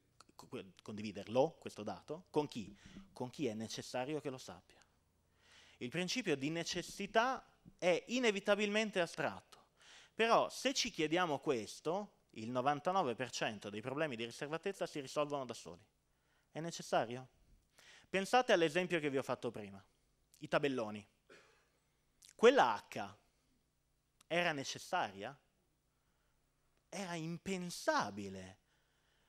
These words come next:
credere di stare assolvendo una funzione istituzionale con quella H.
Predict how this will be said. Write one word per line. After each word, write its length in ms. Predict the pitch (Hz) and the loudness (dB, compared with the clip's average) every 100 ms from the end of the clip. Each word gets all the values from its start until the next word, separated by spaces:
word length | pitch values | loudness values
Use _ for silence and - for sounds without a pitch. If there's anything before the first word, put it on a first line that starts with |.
| _ _ _ _ _ - | _ _ _ _ _ -8
credere 580 | 220 262 202 156 135 | 0 0 2 2 2
di 240 | 127 175 180 | 0 -4 -6
stare 340 | - - 226 165 | -2 2 4 4
assolvendo 600 | - 156 143 196 214 147 | 2 -2 2 2 2 0
una 140 | 131 | 0
funzione 460 | - 139 - 202 143 | -2 -4 0 0 0
istituzionale 920 | - 127 - 123 135 147 139 113 110 | -4 -8 -8 -4 0 4 4 2 0
con 200 | 143 131 | -2 -2
quella 500 | 143 117 110 101 87 - | -2 -2 -2 -4 -8 -12
H. 280 | - 104 95 | -10 -10 -12